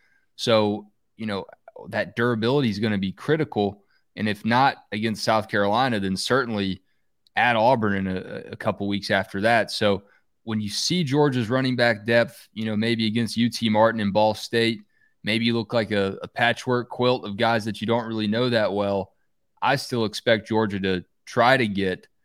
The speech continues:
Kendall Milton in as much as they can, try to get Andrew Paul in,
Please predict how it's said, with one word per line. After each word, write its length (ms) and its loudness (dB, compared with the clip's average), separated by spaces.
Kendall 280 -2
Milton 300 -2
in 140 -4
as 120 -8
much 220 -6
as 80 -12
they 140 -4
can, 360 -4
try 320 4
to 80 2
get 240 -2
Andrew 380 -4
Paul 420 2
in, 280 -2